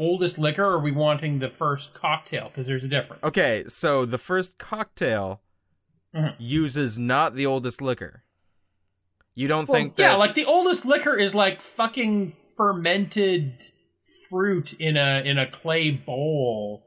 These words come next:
Speaker 2: Right.
Speaker 1: Or, like, like, Egyptian beer or some shit.
Speaker 2: So you don't think
Speaker 1: Like
Speaker 2: somebody just mixed that with a ginger ale and was like
Speaker 1: Egyptian beer with, like, <laughs> ginger ale and stuck a rooster tail feather in it? No, I don't believe that.
Speaker 2: And, like, there we go. That's, uh,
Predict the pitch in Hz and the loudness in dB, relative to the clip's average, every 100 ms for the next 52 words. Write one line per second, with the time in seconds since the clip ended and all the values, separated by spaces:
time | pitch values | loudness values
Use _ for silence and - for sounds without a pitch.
0 | _ 131 113 151 139 135 135 - 147 135 | _ -2 2 2 2 2 0 0 2 2
1 | 131 143 127 - _ - 139 113 160 - | -2 -12 -12 -14 _ -6 -4 0 -2 0
2 | 196 156 127 101 123 160 143 123 113 113 | -2 0 -2 -4 -2 0 0 0 -2 -6
3 | 113 - 127 123 147 170 165 180 196 196 | -8 -6 -6 -6 -2 -2 0 -2 -2 -4
4 | 185 160 160 175 180 165 160 156 165 - | -2 0 0 0 -2 -4 -6 -8 -6 -2
5 | 165 160 151 151 143 127 175 160 165 165 | -2 -2 -4 -4 -6 -8 -6 -2 0 2
6 | 180 180 147 139 147 139 127 - _ _ | 2 0 -2 -6 -2 -2 -2 -8 _ _
7 | _ - _ _ _ _ _ - 160 208 | _ -20 _ _ _ _ _ -4 -2 0
8 | 220 - 226 170 214 202 156 131 127 139 | 0 2 2 2 4 4 4 4 2 0
9 | 139 147 139 139 - 151 139 180 160 160 | 0 0 0 0 -8 -4 0 0 2 2
10 | 135 127 117 113 117 131 131 131 - 156 | 4 4 4 2 0 -2 -2 -4 -4 -2
11 | 156 143 135 151 156 131 147 131 120 107 | -2 -2 -2 -2 -2 -2 0 -2 -2 -2
12 | 143 160 110 123 143 135 127 131 117 101 | 0 2 2 2 0 -2 -4 -6 -6 -8
13 | - 135 143 135 160 165 190 160 123 131 | -10 -8 -6 -2 -2 -2 -2 -2 0 -2
14 | - 156 143 139 | -2 -2 0 0